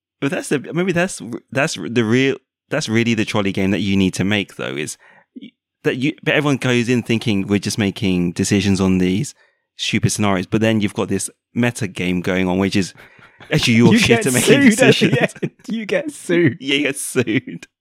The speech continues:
Speaker 2: This is great. You're right. I'm gonna make this now. I'm gonna totally make this now. <laughs>
Speaker 1: And you can look at the many things you could look at, like, for instance, how quickly they made the decisions as well,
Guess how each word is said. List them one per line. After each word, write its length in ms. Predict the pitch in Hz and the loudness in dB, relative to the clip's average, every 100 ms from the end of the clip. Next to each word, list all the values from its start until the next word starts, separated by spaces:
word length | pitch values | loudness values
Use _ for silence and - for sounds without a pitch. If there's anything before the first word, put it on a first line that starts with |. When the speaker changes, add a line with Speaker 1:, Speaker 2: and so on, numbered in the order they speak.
| _ | _
Speaker 2:
This 180 | 277 277 | -16 -10
is 120 | 240 | -10
great. 520 | 170 151 175 156 113 - - - - | -6 -2 0 0 -2 -6 -10 -10 0
You're 140 | 170 | 2
right. 260 | 160 165 123 | 6 6 6
I'm 140 | 127 131 | 2 2
gonna 180 | 151 143 | 4 6
make 260 | 147 151 | 4 2
this 180 | - 117 | -2 -2
now. 320 | 117 107 101 110 | 0 0 -2 0
I'm 120 | 117 | 2
gonna 180 | 117 113 | 4 4
totally 300 | 127 123 113 | 4 4 4
make 260 | 110 113 | 4 2
this 160 | - 92 | -4 -4
now. 340 | 101 101 127 - | -2 -2 -2 -6
<laughs> 40 | 120 _ _ _ _ _ _ _ _ _ _ _ _ _ _ _ | -12 _ _ _ _ _ _ _ _ _ _ _ _ _ _ _
Speaker 1:
And 100 | 151 | -4
you 40 | 175 | 0
can 120 | 202 | 2
look 120 | 233 | 0
at 60 | 160 | 2
the 140 | 185 | 0
many 320 | 123 120 175 | 0 -2 -2
things 240 | 190 151 135 | 0 -2 -2
you 60 | |
could 140 | 120 120 | -2 0
look 200 | 214 - | 0 -2
at, 140 | - | -2
like, 220 | 104 98 _ - - | -2 -2 _ -20 -20
for 100 | - | -2
instance, 300 | 135 131 117 - | -2 0 -4 -8
how 200 | - 147 | -4 -2
quickly 400 | 139 147 139 123 | -2 -4 -2 -2
they 140 | 113 113 | 0 0
made 220 | 110 113 | 0 -2
the 80 | 107 | -4
decisions 800 | 107 117 170 - 95 95 - - _ - | -4 0 0 0 -4 -4 -6 -12 _ -8
as 160 | 104 | -4
well, 360 | - 110 - | -2 -2 -2